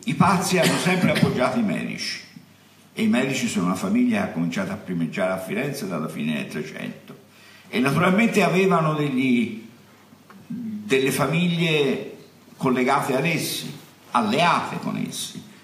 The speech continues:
Poi, come sempre succede, nella dinamica delle élite, gli alleati di ieri diventano degli avversari di oggi,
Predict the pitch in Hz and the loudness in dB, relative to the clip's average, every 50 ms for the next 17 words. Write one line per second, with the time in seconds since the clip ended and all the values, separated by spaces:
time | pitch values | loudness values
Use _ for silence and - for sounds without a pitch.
0 | - - - - - - 101 101 - - 92 92 - - - 117 113 104 - 110 | -20 -6 0 2 4 4 4 2 2 2 2 2 0 0 0 0 0 0 0 -2
1 | 110 - 110 104 - - 131 123 117 95 - 113 - - - - - - - - | -2 -2 -4 -4 -2 -2 0 0 0 0 -2 -4 -6 -10 -12 -18 -20 -20 -20 -20
2 | _ _ _ _ _ _ - - - - 147 147 147 151 147 139 135 131 131 127 | _ _ _ _ _ _ -20 -12 -6 -2 0 2 2 2 2 2 2 4 4 4
3 | 123 113 113 107 101 107 - - - - - - - 113 120 123 143 147 147 143 | 4 4 4 2 0 -4 -8 -12 -16 -20 -18 -6 2 4 4 4 6 4 2 2
4 | 143 135 123 135 131 127 127 123 120 127 127 127 123 123 123 127 139 120 104 - | 2 2 2 4 4 4 4 4 4 4 6 6 6 6 4 4 2 2 0 -2
5 | - - - 87 - - - - - - - - - - - - - - 82 95 | -6 -8 -8 -8 -8 -8 -10 -14 -18 -20 -20 -20 -20 -20 -20 -18 -12 -6 -2 0
6 | 107 107 98 - - - - 98 110 104 98 101 110 117 120 117 - - 110 101 | 0 2 0 0 -2 -2 0 0 2 2 4 4 4 4 4 2 2 0 0 2
7 | 110 110 110 117 123 131 135 147 147 147 151 143 123 - - - - - - - | 2 4 4 4 4 4 2 2 2 2 0 0 -2 -2 -4 -8 -14 -18 -20 -20
8 | - - - - 113 98 104 101 104 - 101 98 95 90 85 78 80 87 85 73 | -18 -8 -2 -2 0 2 2 2 2 2 0 0 0 2 0 0 0 0 0 0
9 | 71 78 78 78 - - 80 67 - - 67 64 64 62 50 - - - - - | 0 0 -2 -2 -2 -2 0 0 0 -2 -4 -4 -4 -4 -4 -4 -4 -6 -8 -10
10 | - - - - - | -14 -14 -14 -14 -14